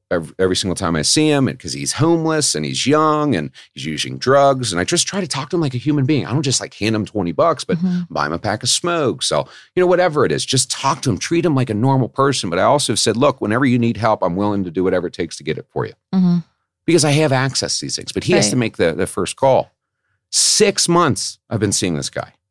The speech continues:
Speaker 1: almost every day. And finally, uh, last week, like, last Wednesday,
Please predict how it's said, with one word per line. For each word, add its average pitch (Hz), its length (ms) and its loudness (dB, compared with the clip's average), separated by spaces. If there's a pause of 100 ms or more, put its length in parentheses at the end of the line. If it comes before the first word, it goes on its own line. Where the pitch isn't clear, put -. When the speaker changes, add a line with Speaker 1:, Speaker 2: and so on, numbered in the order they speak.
(140)
Speaker 1:
almost 156 260 4
every 143 220 2
day. 127 280 -4 (760)
And 113 160 0
finally, 131 560 2 (180)
uh, 101 380 0
last 117 320 0
week, 135 160 -2
like, 87 140 -4
last 110 260 -2
Wednesday, 127 520 -2